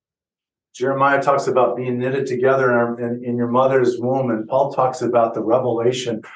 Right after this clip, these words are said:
of grace in his mother's womb. What else does that mean?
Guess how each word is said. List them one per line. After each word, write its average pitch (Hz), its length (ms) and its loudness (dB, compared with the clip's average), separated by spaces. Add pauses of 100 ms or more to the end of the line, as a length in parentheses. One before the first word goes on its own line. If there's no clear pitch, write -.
(120)
of 110 180 -8
grace 123 400 0
in 117 140 0
his 110 160 -6
mother's 107 360 -2
womb. 101 400 -8 (2000)
What 143 180 2
else - 240 0
does 110 160 -4
that 104 200 -2
mean? 95 260 -12